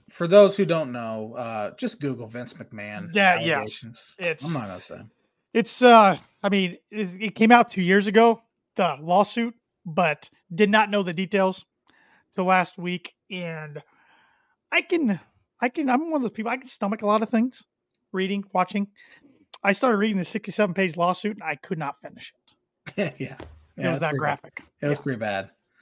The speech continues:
Speaker 2: He is an awful
Speaker 1: Um,
Speaker 2: human being.
Speaker 1: and for the first time ever, I believe, a McMahon will not be working in W W E. Is that true?
Speaker 2: Correct. Yes. His,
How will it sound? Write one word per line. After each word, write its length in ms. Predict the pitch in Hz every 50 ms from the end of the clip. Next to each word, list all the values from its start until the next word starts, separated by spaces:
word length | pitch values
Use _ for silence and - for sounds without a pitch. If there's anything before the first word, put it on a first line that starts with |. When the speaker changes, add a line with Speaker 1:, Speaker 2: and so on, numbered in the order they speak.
| _ _ _ _
Speaker 2:
He 120 | - 175 165
is 100 | 156 139
an 60 | 147 -
awful 380 | - 113 - 247 254 220 220 202
Speaker 1:
Um, 60 | 208
Speaker 2:
human 260 | 208 202 175 170 156
being. 140 | 139 135 123 _ _ _ _ _ _ _ _ _ _ _ _ _ _ _ _ _ _ _ -
Speaker 1:
and 260 | 151 151 151 151 147
for 140 | - 180 170
the 100 | 160 165
first 380 | - - 190 190 190 - -
time 260 | - 196 196 190 185 -
ever, 520 | - 190 208 196 196 185 175 170 165 160 - _ - -
I 120 | - 151 147
believe, 360 | 151 151 147 143 147 170 170
a 60 | 175 160
McMahon 580 | 156 156 139 139 143 143 151 156 160 165 165
will 100 | 147 135
not 220 | 123 131 139 147 147
be 100 | 151 147
working 460 | 139 151 151 143 - 143 131 120 - _ -
in 120 | - 120 113
W 260 | 127 127 127 131 123
W 280 | 131 131 120 123 120 131
E. 200 | 147 131 - - - _ _ _
Is 60 | -
that 140 | 117 123 -
true? 120 | - 185
Speaker 2:
Correct. 400 | 175 214 247 - - - - - -
Yes. 480 | 185 180 196 202 180 151 - - -
His, 380 | - 185 175 175 160 143 139 147